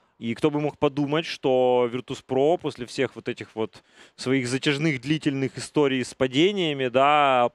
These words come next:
оп-, опусканием таким вот все ниже и ниже, сейчас все-таки будут показывать такую достойную игру против довольно сильного и сбалансированного коллектива, коим, безусловно, является Оптик. Хотя, опять же, вернемся к тому, что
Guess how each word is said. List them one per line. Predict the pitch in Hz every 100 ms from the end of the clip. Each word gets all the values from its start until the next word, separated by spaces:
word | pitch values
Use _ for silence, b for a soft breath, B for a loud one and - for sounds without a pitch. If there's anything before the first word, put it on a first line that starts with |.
| _
оп-, | 127
опусканием | 131 127 - - 165 147 131 123
таким | 123 - 127 117
вот | 120
все | - 135
ниже | 139 127 127
и |
ниже, | 131 175 160 127 B B B
сейчас | - - 151
все-таки | - 123 143
будут | 123 123
показывать | - 135 135 127 123
такую | 110 127
достойную | 123 127 - 131 127 127
игру | 127 160
против | - 123 - 113
довольно | 110 127 131 127 113 B B B
сильного | - 143 135 131
и |
сбалансированного | 120 135 139 143 135 127 131 127
коллектива, | 143 135 - 151 113
коим, | - 120 117 113
безусловно, | 110 110 123 123
является | 117 120 123 - 127 -
Оптик. | 190 160 - 127 -
Хотя, | - 127 139 143
опять | - 123 120 131
же, | 135 143 127 B B B B -
вернемся | 113 113 139 131
к |
тому, | - 131 139
что | - 131 127 127 120 117 117 113 107